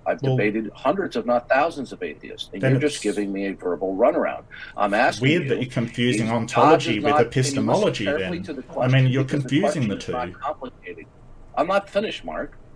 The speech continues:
Speaker 2: Right.
Speaker 1: I'm, I'm, I'm very
Speaker 2: Yeah.
Speaker 1: much accustomed to people monologuing and running the clock out. I'm asking you a very succinct question, okay?
Speaker 2: Yeah.
Speaker 1: God does not exist because you don't have a mental state?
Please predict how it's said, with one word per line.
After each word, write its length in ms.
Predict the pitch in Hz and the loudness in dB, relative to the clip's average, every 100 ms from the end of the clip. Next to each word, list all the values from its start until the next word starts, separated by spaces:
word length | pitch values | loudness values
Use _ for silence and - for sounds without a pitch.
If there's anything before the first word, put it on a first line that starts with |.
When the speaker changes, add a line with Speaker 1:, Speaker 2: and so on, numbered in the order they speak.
| - - - | -20 -20 -4
Speaker 2:
Right. 240 | 123 101 - - - | -2 -2 -4 -14 -6
Speaker 1:
I'm, 200 | 120 131 - | -4 -2 0
I'm, 180 | 139 139 | -2 0
I'm 260 | 131 139 113 | -2 -2 0
very 220 | 156 202 | 4 4
Speaker 2:
Yeah. 40 | |
Speaker 1:
much 220 | 196 190 - | 4 0 -4
accustomed 540 | - 156 - - 110 | -6 -4 -4 -8 -12
to 80 | 104 | -12
people 480 | - 131 143 123 104 | -8 -6 -2 -2 -2
monologuing 800 | 98 110 120 117 90 90 98 92 | -4 -6 -4 -4 -4 -6 -10 -12
and 120 | 85 | -10
running 260 | 87 92 92 | -8 -8 -12
the 80 | |
clock 340 | - 139 170 - | -6 -4 -4 -6
out. 220 | 71 - - - | -8 -10 -16 -6
I'm 160 | - 139 | -2 2
asking 320 | 147 143 143 | 2 0 -4
you 120 | 120 | -2
a 40 | 107 | -2
very 220 | 98 104 | -2 -6
succinct 460 | - 104 - 104 - | -8 -10 -10 -10 -4
question, 400 | 147 156 - - - - - - | -4 -4 -10 -18 -20 -20 -20 -20
okay? 300 | - - 92 - - | -12 -6 -6 -6 2
Speaker 2:
Yeah. 240 | 147 113 - | 6 6 2
Speaker 1:
God 300 | 101 120 - | 2 4 4
does 180 | - 143 | 0 -4
not 220 | 269 131 | -2 -2
exist 640 | 120 98 - 127 180 - - | -6 -12 -6 -4 -4 -10 -10
because 760 | - - - 104 117 147 139 - - | -10 -10 -6 0 2 2 -2 -10 -18
you 320 | 85 92 113 | -14 -8 -4
don't 240 | 131 131 | -2 -4
have 160 | 120 110 | -4 -4
a 80 | 104 | -4
mental 380 | 90 101 131 120 | -6 -8 -10 -10
state? 320 | - 190 | -8 -8